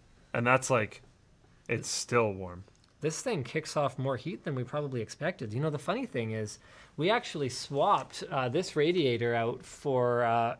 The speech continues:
Speaker 2: or we swapped a thicker one out for this one, thinking that we wouldn't really need that much rad, but, uh, we, we might need more radiator. Interesting.
Speaker 1: Pretty warm.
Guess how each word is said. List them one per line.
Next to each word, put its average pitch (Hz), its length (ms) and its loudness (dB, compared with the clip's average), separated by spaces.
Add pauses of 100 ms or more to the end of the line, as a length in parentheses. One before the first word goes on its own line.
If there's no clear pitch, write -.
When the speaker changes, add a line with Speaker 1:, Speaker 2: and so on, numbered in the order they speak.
(240)
Speaker 2:
or 139 200 2
we 143 100 2
swapped 196 280 2
a 170 60 4
thicker - 320 0
one 139 180 4
out 127 180 0
for 135 120 -4
this 175 200 0
one, 110 280 -2 (360)
thinking 135 460 -2
that 123 200 4
we 131 120 0
wouldn't 139 260 -2
really 123 480 0 (400)
need 139 300 0
that 135 180 2
much 123 280 -4
rad, 131 440 0 (460)
but, 123 380 -6
uh, 113 360 2
we, 147 140 -2
we 160 260 0
might 135 240 -2
need 120 200 -4
more 147 140 2
radiator. 147 560 0 (500)
Interesting. 165 420 -6
Speaker 1:
Pretty 120 160 -2
warm. 113 320 -2